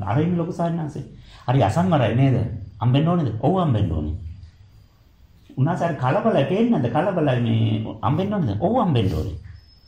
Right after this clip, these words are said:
රාම්දුර බලල මොනවා කිව්වත් මේ මිනිස්සු අපාය දෙන්නෙම නෑනේ.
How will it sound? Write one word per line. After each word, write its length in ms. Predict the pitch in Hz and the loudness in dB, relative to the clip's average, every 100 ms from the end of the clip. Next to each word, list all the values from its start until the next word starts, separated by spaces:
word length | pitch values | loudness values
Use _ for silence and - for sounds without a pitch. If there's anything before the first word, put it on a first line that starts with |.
| _ _ _ _ _ _ - - | _ _ _ _ _ _ -20 -10
රාම්දුර 480 | 123 160 226 233 190 | -8 -4 -2 -2 -2
බලල 300 | 220 196 120 | -2 -2 0
මොනවා 340 | 120 202 254 | 2 0 -2
කිව්වත් 300 | 240 185 147 | -4 -2 2
මේ 120 | 139 | 2
මිනිස්සු 300 | 117 147 - 110 | 4 2 0 -2
අපාය 300 | - 131 110 | 0 0 2
දෙන්නෙම 300 | - 82 82 | 0 0 -2
නෑනේ. 340 | 85 76 | 0 -2